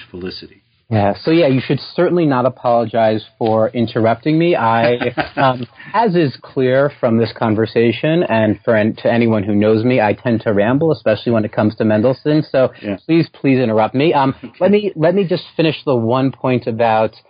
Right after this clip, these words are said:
Speaker 2: um, the tension with liturgy that you mentioned, and then I'll turn to the Mishkan, to the tabernacle, um, if that
Speaker 1: Mm-hmm.
Speaker 2: seems fair. Um,
Speaker 1: Absolutely.
Speaker 2: so, so, so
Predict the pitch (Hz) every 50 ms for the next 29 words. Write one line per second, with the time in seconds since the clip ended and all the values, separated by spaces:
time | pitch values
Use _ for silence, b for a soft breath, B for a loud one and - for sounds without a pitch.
0 | b b b b b 123 117 110 110 107 113 113 - - - 127 123 - - 117
1 | 113 113 - 110 110 110 123 135 123 - 156 156 151 156 156 156 160 156 - 160
2 | 139 120 107 117 117 117 113 110 - - 123 113 110 - 104 104 104 104 101 -
3 | - - 98 95 98 - 95 90 - - 95 87 98 95 87 80 82 - - 90
4 | 80 87 104 98 101 110 113 107 110 123 123 123 123 - - - 123 107 101 -
5 | - - 117 110 104 98 92 95 90 110 117 117 110 113 110 113 120 117 - -
6 | 123 113 107 101 92 - - - - - - 170 156 147 143 143 - _ - -
7 | - 170 165 165 - - 165 156 147 139 135